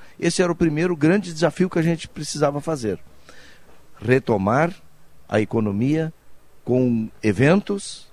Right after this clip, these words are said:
e, mais principalmente, deixando claro que o setor, é, é, primário, ele precisa fazer parte desse processo. E essa foi, esse foi o grande desafio. Depois nós começamos a investir muito forte nos nossos eventos. Na retomada econômica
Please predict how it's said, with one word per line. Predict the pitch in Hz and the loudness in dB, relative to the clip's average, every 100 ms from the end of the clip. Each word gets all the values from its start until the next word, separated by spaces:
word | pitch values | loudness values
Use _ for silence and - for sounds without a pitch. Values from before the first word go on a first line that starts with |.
| - | -8
e, | 135 | -4
mais | 135 131 127 | 0 0 -2
principalmente, | - 214 - 160 139 113 - - | -2 -2 -2 -4 -4 -6 -14 -10
deixando | - 139 175 165 | -4 0 0 0
claro | - 147 139 127 | 0 2 2 0
que | - 139 147 - | -2 -2 -2 -4
o | 135 | -8
setor, | - 131 - 160 147 - - - - - _ _ | -4 -4 0 -2 -2 -8 -20 -20 -20 -20 _ _
é, | 123 120 120 113 110 104 90 104 101 98 | 0 2 4 4 4 2 0 -2 0 -2
é, | - | 2
primário, | 143 131 135 156 135 113 | 2 4 4 4 2 -2
ele | 135 131 - - | -2 -4 -8 -8
precisa | 147 127 - 165 156 | -8 -6 -6 -6 -6
fazer | 151 151 | -6 -6
parte | 139 - 147 143 117 | -4 0 0 0 -6
desse | 104 - | -6 -8
processo. | - 87 - 85 - - - - - - - | -10 -10 -10 -12 -12 -18 -20 -20 -20 -20 -8
E | 107 123 | 2 2
essa | 135 139 | 2 -2
foi, | - 151 147 135 | 0 0 0 -2
esse | 135 135 | -4 -4
foi | 147 147 | -2 0
o | |
grande | 139 139 | 0 -2
desafio. | 131 143 117 95 - - - - - - - | -2 -2 0 -2 -4 -18 -20 -20 -20 -16 -4
Depois | 165 180 208 196 | -2 2 2 2
nós | - 170 - | 0 -2 -2
começamos | 165 151 165 165 147 | -4 -2 -2 -2 -2
a | |
investir | 156 131 - 151 | -2 -4 -4 -2
muito | 135 143 156 143 | 0 0 -2 -6
forte | - 123 135 135 | 0 0 -2 -8
nos | 135 | -8
nossos | 123 127 - 123 | -6 -8 -6 -6
eventos. | 101 104 92 | -2 -4 -6
Na | - | -6
retomada | 104 120 - 117 131 131 | -4 -4 -2 0 0 0
econômica | 117 123 139 131 | -2 -2 -2 -4